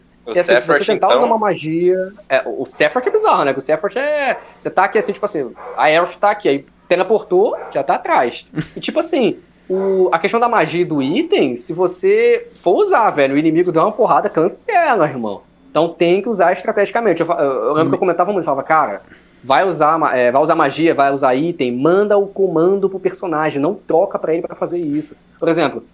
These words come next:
Speaker 2: se tá na... é porque assim, a pessoa fica nervosa, porque ela tá controlando o Cloud. Aí depois, Felipe, você, você até fala aí qual foi o, a, a gameplay que você mais gostou, assim. Você tá controlando o Cloud. O Cloud tá com quase zerado o H P. A primeira coisa que o cara vai pensar é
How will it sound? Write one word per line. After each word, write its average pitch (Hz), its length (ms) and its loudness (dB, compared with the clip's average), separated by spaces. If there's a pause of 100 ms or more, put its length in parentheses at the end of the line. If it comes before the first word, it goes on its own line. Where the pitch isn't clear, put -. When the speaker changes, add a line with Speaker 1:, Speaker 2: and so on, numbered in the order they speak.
(100)
Speaker 2:
se - 180 -10
tá 185 320 -2
na... 226 200 2
é 170 140 -2
porque 202 160 0
assim, 226 240 0
a 185 60 2
pessoa 180 340 -2
fica - 160 -2
nervosa, 202 680 0
porque 156 500 -2 (180)
ela 165 120 2
tá 208 160 0
controlando 233 440 0
o 262 40 -8
Cloud. 131 600 -2
Aí 156 140 2
depois, 226 240 0
Felipe, 175 220 -2
você, 196 220 -4 (120)
você - 120 -12
até 190 120 -6
fala 180 200 -4
aí 165 60 2
qual 165 180 0
foi 170 100 -2
o, 147 180 0
a, 107 160 -2
a 113 80 -16
gameplay 139 400 -2
que - 60 -14
você 127 80 -12
mais 120 160 -8
gostou, 120 320 -8
assim. 113 260 -10 (380)
Você - 200 -6
tá - 100 2
controlando 226 440 0
o 247 40 -8
Cloud. 123 480 -2
O 165 80 -8
Cloud 233 480 -2
tá 277 160 -6
com 294 300 -10 (160)
quase 233 320 0
zerado 202 440 2
o 165 40 4
H 165 160 0
P. 120 320 -6 (360)
A 196 180 2
primeira 277 340 -4
coisa 359 160 -2
que - 40 -6
o - 60 -2
cara 247 140 0
vai 208 100 0
pensar 190 920 -4
é - 60 -16